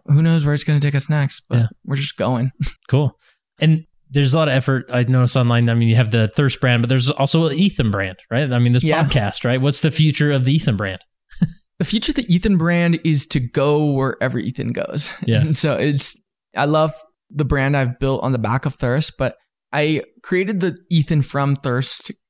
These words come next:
Speaker 1: brand for two reasons. The first is so that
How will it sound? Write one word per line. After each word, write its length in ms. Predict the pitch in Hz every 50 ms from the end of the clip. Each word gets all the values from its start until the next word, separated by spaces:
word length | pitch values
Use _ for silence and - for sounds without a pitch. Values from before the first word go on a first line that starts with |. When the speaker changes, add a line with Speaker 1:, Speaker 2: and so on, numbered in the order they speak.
| _
Speaker 1:
brand 640 | - 139 123 127 123 123 117 117 143 165 170 160 - _ _ _ _ _
for 100 | - 143
two 160 | 135 - 170
reasons. 320 | 156 139 123 117 120 120 131
The 80 | -
first 260 | - - 175 185 180 -
is 80 | 170 156
so 120 | - 165
that 240 | 143 143 139 139 -